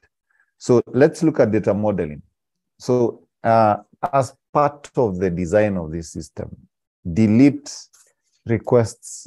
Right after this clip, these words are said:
are normally very heavy on the D B, and we like deleting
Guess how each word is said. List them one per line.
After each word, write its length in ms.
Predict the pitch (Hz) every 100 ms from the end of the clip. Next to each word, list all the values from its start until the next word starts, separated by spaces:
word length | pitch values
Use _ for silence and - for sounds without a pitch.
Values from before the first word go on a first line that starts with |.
| -
are 160 | 101 90
normally 500 | 98 101 98 95 95
very 640 | 82 92 90 87 85 82 _ _
heavy 400 | 101 90 92 135 151 _ _ _ _ _ _ -
on 140 | 85
the 120 | 85 78
D 180 | 85
B, 300 | 76 104 147 160 _ _ _ _ _ -
and 160 | 90
we 120 | 90
like 340 | 92 101 98 -
deleting 880 | 95 85 90 90 98 87 87 87